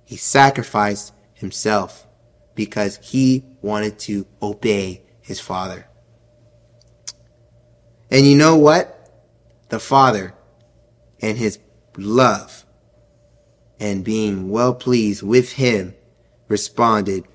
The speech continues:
when he stated this. The voice came from heaven, "I have glorified it, and I will glorify it again." Here the Father denotes the plan agreed before the foundation of the world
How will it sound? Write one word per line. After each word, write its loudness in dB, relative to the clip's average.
when -12
he -10
stated -4
this. -10
The -10
voice 0
came -4
from -6
heaven, -6
"I -8
have -8
glorified 2
it, 0
and -2
I 2
will 4
glorify 0
it -8
again." 0
Here 8
the 4
Father 4
denotes 2
the -4
plan 0
agreed 4
before 0
the 0
foundation 2
of 0
the 0
world 6